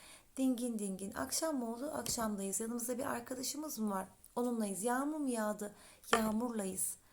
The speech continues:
Bir hep, e, önceki günlerde ve hep yarınlarda yaşamak yerine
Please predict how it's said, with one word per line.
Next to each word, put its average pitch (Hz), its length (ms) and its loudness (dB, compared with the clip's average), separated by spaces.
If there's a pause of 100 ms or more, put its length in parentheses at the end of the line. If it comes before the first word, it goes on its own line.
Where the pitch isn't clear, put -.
(720)
Bir 294 200 2
hep, 302 200 -2 (180)
e, 240 280 2 (160)
önceki 269 420 2
günlerde 208 480 2
ve 247 100 4
hep 262 160 0
yarınlarda 233 680 4
yaşamak 254 540 0
yerine 208 360 -2